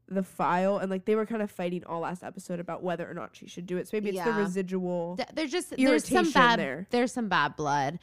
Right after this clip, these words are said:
Speaker 2: and you can tell in, like, every interaction they have. Emily's sitting there telling them how she saw Toby's motorcycle, and she says, "It looked like it was wrecked." <laughs>
Speaker 1: It's like,
Speaker 2: Which,
Speaker 1: girl.
Speaker 2: okay, that could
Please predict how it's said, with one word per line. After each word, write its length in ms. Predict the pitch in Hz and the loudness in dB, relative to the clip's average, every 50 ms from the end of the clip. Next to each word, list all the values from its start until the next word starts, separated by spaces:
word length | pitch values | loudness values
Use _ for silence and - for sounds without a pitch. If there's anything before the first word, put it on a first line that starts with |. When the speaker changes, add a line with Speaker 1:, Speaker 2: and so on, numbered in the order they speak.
| - | -2
Speaker 2:
and 120 | - 202 208 | 0 0 2
you 60 | 196 | 2
can 140 | - 220 196 | 2 0 -2
tell 300 | - - 202 185 180 175 175 | -2 0 0 2 2 2 2
in, 60 | 175 | 0
like, 140 | 165 156 - _ - | -2 -6 -8 _ 0
every 300 | 180 196 165 175 180 175 | 0 0 2 0 -2 -2
interaction 460 | 175 175 165 151 147 - - - - | 0 0 0 0 -2 -4 -6 -12 -10
they 80 | 151 156 | -10 -8
have. 460 | 165 196 262 277 269 269 262 262 233 - - | -8 -4 0 2 4 4 4 2 0 -2 -4
Emily's 340 | 214 220 226 220 214 220 214 | -2 -2 0 0 0 -2 -2
sitting 360 | - - 208 190 196 196 196 | -2 -2 -2 -2 0 -2 -2
there 220 | 180 185 180 180 180 | -2 -2 -2 -2 -4
telling 360 | - - - 180 175 175 180 | -4 -4 -4 -2 0 0 0
them 120 | 175 170 175 | -2 -2 -2
how 160 | 156 165 160 | -4 -6 -6
she 140 | - - 170 | -8 -8 -8
saw 180 | - 180 160 | -4 -4 -4
Toby's 380 | 156 - - 160 160 156 147 151 | -4 -4 -6 -6 -6 -6 -8 -6
motorcycle, 640 | 156 143 127 120 143 143 - 127 - - 123 110 101 | -6 -6 -6 -6 -8 -8 -10 -12 -8 -6 -4 -4 -4
and 160 | 65 - 165 | -4 -6 -8
she 100 | - - | -10 -12
says, 400 | 165 - - 160 151 147 143 - - - - - - - - | -10 -6 -4 -4 -2 -4 -4 -8 -14 -18 -20 -20 -18 -8 -4
"It 260 | 220 208 - 202 160 | -4 -4 -2 0 2
looked 460 | 202 240 262 262 - _ - - - - _ - - _ _ _ _ _ - | 4 4 4 2 -2 _ -10 -10 -10 -12 _ -20 -20 _ _ _ _ _ 0
like 220 | 285 262 247 - 262 | 2 2 4 4 4
it 100 | 247 170 | 2 2
was 160 | 196 - 185 | 0 -2 -2
wrecked." 420 | 170 185 160 87 - - - - | -2 0 0 -2 -4 -8 -6 0
<laughs> 240 | 294 254 - - - - - - | 2 2 2 2 0 -6 -4 -2
Speaker 1:
It's 80 | 294 | 0
like, 180 | 269 269 - 330 | 2 4 4 4
Speaker 2:
Which, 120 | 330 208 | 4 2
Speaker 1:
girl. 280 | - 247 240 233 226 214 | 2 4 4 4 4 2
Speaker 2:
okay, 220 | 277 254 - 247 208 - 339 330 - | 2 2 2 2 0 0 -4 -6 2
that 160 | - 285 339 | 4 4 6
could 80 | - | 6